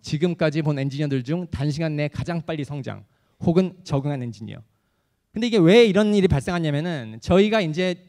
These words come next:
어, 피처를 개발하는데 다른 팀이랑 콜라보레이션을 좀 해가지고 그 팀의 어떤 그, 저 시-, 시스템을 좀 바꿔야 됐어요.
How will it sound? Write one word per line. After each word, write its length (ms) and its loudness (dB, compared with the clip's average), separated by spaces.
어, 220 -2
피처를 340 -4
개발하는데 640 -6
다른 260 0
팀이랑 380 -2
콜라보레이션을 540 -6
좀 140 -14
해가지고 640 -2
그 200 2
팀의 300 2
어떤 380 -2
그, 340 -2
저 80 -2
시-, 120 -8
시스템을 320 -4
좀 100 4
바꿔야 340 2
됐어요. 420 -6